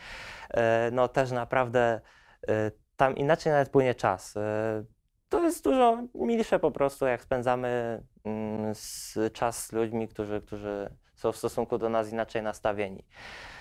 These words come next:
Mm, więc, więc no to tak wygląda plus minus. E,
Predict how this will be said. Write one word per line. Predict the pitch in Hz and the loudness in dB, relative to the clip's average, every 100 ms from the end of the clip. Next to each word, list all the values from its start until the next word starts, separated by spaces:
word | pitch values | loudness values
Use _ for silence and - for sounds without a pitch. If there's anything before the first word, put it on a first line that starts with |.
| - - - | -20 -16 -4
Mm, | 110 107 107 107 107 - _ _ _ 123 | 0 0 0 -2 -4 -10 _ _ _ 0
więc, | 123 123 - | 0 0 -4
więc | 127 139 - 196 | -2 -2 -4 -4
no | 185 | 0
to | 196 | 4
tak | 196 165 | 4 4
wygląda | 165 156 160 151 | 4 4 2 2
plus | 139 131 135 | 0 -4 -2
minus. | 139 143 131 - 131 | -2 0 0 -2 0
E, | 120 120 120 120 123 120 120 | 2 2 2 0 -2 -4 -6